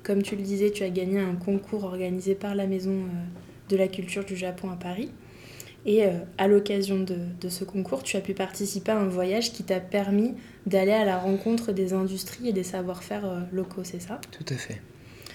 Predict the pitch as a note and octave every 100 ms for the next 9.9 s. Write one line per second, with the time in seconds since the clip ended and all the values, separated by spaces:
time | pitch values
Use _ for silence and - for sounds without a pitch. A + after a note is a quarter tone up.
0 | - - G3+ F3+ F3+ G3+ G#3+ G#3+ A3+ A#3
1 | A3+ F#3 F3+ F#3 F3+ F3+ F#3+ F3+ F3 F#3
2 | F#3+ G3+ F#3 F3+ - F3 F3 F3+ - -
3 | - F3+ G#3+ B3+ F#3 - G#3 F#3+ F3 F#3+
4 | G3 - A#3+ - G3+ G3 F3+ G3 - G#3+
5 | - G3+ F#3+ G3 G3 F#3 F#3+ - A3+ -
6 | - - - - - - - - A#2 G#2
7 | F#2+ F#2+ F#2 F2+ F2 F2+ - G2+ F#2 F2+
8 | F#2+ F#2 F#2 F#2 F2+ G2+ G#2+ G#2 - F2
9 | - F#2 F#2+ F2+ - G2 - G2